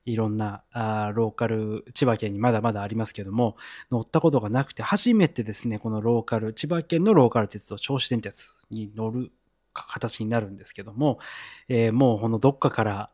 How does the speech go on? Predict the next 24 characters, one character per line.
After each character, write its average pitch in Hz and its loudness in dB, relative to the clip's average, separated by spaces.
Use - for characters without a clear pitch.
え 101 -4
ー、 - -12
買 127 0
い - -4
取 - -4
っ - -10
た 101 -14
中 139 0
古 143 0
の 143 4
も 120 2
う - -20
本 147 -2
当 - -6
に 156 6
あ 147 6
の、 135 6
も 135 4
う - 6
何 135 4
十 202 4
年 196 4
前 180 6
の 113 4